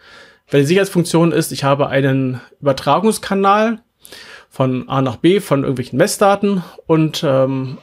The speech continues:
habe jetzt einen gefährlichen Ausfall, dann kann es sein, dass die, ähm,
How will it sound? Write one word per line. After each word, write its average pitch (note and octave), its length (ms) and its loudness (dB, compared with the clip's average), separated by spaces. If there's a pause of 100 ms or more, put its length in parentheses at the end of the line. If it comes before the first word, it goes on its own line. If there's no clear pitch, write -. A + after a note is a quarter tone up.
habe D3 280 0
jetzt C#3+ 320 -2
einen C3+ 220 0
gefährlichen D#3 500 0
Ausfall, F#3+ 380 0
dann G#3+ 100 2
kann F#3+ 160 0
es F#3 120 0
sein, E3 200 0
dass D3+ 220 -4
die, C#3 360 -2 (1000)
ähm, C3+ 420 -2